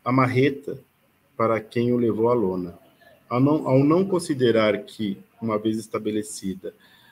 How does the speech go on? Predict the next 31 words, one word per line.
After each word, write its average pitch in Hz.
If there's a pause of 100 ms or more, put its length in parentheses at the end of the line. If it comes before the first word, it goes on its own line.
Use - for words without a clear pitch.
(460)
a 98
burguesia 107
lhe 98
daria 98
as 98
costas, - (1040)
posto 113
estar 98 (100)
os 101
interesse-, 104 (120)
pois, 104 (220)
posto, 117
eh, 104
estar 107
os 104
interesses 110
capitalistas 98
acima 101
de 98
qualquer 110
pretenso 104
nacionalismo, 113 (540)
o 123
P 123
C 127
B 117
cometeu 117
um 113
erro 113
político 113
irreversível, 117